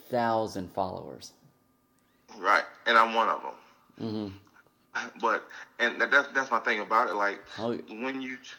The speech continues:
Speaker 2: truly have a consequence, I mean, because, uh, truth be told, she's a very funny person. I mean, she talks more, she talks about sports mostly, but sometimes, you know, she'll,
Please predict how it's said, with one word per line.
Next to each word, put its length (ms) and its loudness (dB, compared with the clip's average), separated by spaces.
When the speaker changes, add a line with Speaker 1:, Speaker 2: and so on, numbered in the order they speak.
Speaker 2:
truly 280 -4
have 160 4
a 60 2
consequence, 720 -4
I 80 4
mean, 140 0
because, 340 0
uh, 60 -4
truth 240 -10
be 80 -6
told, 360 -4
she's 160 -10
a 60 -4
very 200 2
funny 260 -6
person. 380 -6
I 40 -6
mean, 160 -2
she 140 -14
talks 240 0
more, 360 0
she 140 -10
talks 240 0
about 220 0
sports 280 -6
mostly, 360 -4
but 100 -14
sometimes, 420 -2
you 80 -8
know, 140 -4
she'll, 240 -8